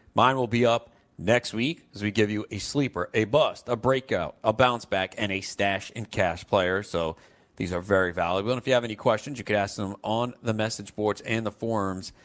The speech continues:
anytime you want. So definitely worth, uh, the investment, and check it out today. And you will see that, uh,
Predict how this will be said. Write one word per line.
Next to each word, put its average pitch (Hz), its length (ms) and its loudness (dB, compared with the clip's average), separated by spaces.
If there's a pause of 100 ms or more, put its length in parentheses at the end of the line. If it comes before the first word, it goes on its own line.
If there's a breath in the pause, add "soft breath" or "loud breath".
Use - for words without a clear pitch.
(400 soft breath)
anytime 110 920 0
you 98 160 -4
want. 90 460 -2
So 78 460 -4
definitely 101 380 2
worth, 90 300 0
uh, 82 460 -2
the 90 100 -6
investment, 95 480 -2
and 85 100 -8
check - 240 -4
it 113 60 0
out 104 160 2
today. 98 400 0
And 82 80 -8
you 90 100 -4
will 87 120 -2
see 101 520 -4 (440 soft breath)
that, 87 200 2
uh, 78 340 -2